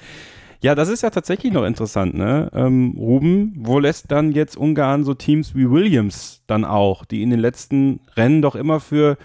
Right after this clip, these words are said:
so kleine Momente gesorgt haben, weil das natürlich jetzt schon ein Bruch ist? Oder kann man Ungarn so ein Stück weit vielleicht irgendwo mit Kanada zumindest noch vergleichen? Oder hinkt der Vergleich dann auch wieder und Williams muss sich dann an diesem Wochenende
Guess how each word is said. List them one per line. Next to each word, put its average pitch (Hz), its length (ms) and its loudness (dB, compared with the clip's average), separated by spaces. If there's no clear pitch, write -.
so 135 140 0
kleine 147 340 2
Momente 156 400 2
gesorgt 107 420 0
haben, 95 300 0
weil 98 100 0
das 104 140 0
natürlich 131 420 0
jetzt - 180 -2
schon 156 360 -2
ein 135 140 -2
Bruch 202 260 2
ist? 110 180 -8
Oder 156 140 -8
kann 170 180 -6
man 170 140 0
Ungarn 175 340 0
so 156 80 -2
ein 156 120 0
Stück - 280 -4
weit 156 280 0
vielleicht 151 580 -2
irgendwo 165 540 -2
mit 165 180 0
Kanada 175 360 0
zumindest 175 460 -2
noch 170 140 -2
vergleichen? 165 540 0
Oder 151 260 0
hinkt 170 240 0
der 160 120 2
Vergleich 151 320 0
dann 143 100 -4
auch 147 180 0
wieder 147 140 0
und 139 140 0
Williams 143 320 0
muss 139 140 0
sich 139 120 -6
dann 139 140 0
an 135 100 2
diesem 139 220 2
Wochenende 139 520 0